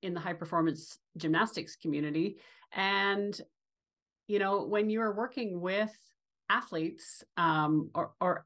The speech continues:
or any type of human, you have a bag. You, you have what the shamans would call a medicine bag,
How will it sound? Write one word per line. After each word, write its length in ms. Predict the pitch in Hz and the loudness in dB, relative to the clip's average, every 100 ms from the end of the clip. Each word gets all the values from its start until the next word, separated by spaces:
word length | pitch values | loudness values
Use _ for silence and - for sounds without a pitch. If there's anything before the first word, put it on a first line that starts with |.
| _ - | _ -4
or 140 | 190 | 0
any 180 | 226 285 | 2 2
type 260 | 214 175 | 2 -2
of 100 | 160 | -2
human, 500 | 160 285 220 165 180 - _ _ _ _ _ _ _ _ _ _ - | -4 -4 0 2 0 -4 _ _ _ _ _ _ _ _ _ _ -2
you 120 | 233 | 2
have 200 | 226 254 | 4 4
a 60 | 254 | 4
bag. 500 | 226 262 165 156 - - | 2 2 0 -4 -8 -10
You, 160 | 196 196 | -6 -4
you 180 | 208 | -2
have 300 | 190 233 220 | 2 4 4
what 240 | 202 190 185 | 2 -2 -4
the 60 | |
shamans 340 | 180 196 214 214 | -2 2 2 0
would 100 | 185 | 0
call 240 | 247 220 | 2 2
a 60 | 165 | 2
medicine 440 | 156 160 160 156 | 0 -2 -2 -2
bag, 400 | 160 151 160 180 | 0 -2 -4 -6